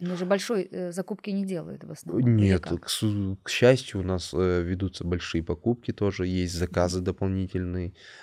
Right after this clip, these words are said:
Speaker 2: А, мы даже, м, ну, по чуть, по чуть работаем на, а, доставку. Хотя, м, приходится мне самому <laughs> это делать
Speaker 1: Мгм.
Speaker 2: иногда, но в основном сестрёнки помогают. Ну, ну, видите, мы, а, мы магазин у дома,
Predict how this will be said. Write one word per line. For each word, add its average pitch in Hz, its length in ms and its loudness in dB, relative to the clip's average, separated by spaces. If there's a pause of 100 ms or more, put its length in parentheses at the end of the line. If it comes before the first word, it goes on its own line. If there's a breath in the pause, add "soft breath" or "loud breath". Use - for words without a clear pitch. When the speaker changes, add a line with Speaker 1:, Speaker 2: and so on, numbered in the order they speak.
(120)
Speaker 2:
А, 87 280 0
мы 85 160 0
даже, 85 280 -2 (240)
м, 85 380 -4
ну, 120 180 0
по - 180 -2
чуть, - 280 -6
по - 100 -8
чуть - 280 -6
работаем 87 520 -4
на, 87 480 -2
а, 85 280 -4
доставку. 87 580 -2 (680 loud breath)
Хотя, 90 680 0 (140)
м, 90 260 -2
приходится 92 460 0
мне 92 80 -2
самому 107 400 4
<laughs> - 120 -2
это 123 240 4
делать 90 360 2
Speaker 1:
Мгм. - 20 -2
Speaker 2:
иногда, 95 360 -4 (540 loud breath)
но 92 160 0
в 87 40 -2
основном 101 280 -2
сестрёнки - 400 -2 (120)
помогают. 87 480 -4 (460 loud breath)
Ну, 101 240 4
ну, 104 180 2
видите, 120 380 0
мы, 101 520 0
а, 92 300 -2 (440)
мы 110 100 2
магазин 95 440 2
у - 40 -6
дома, 90 280 -4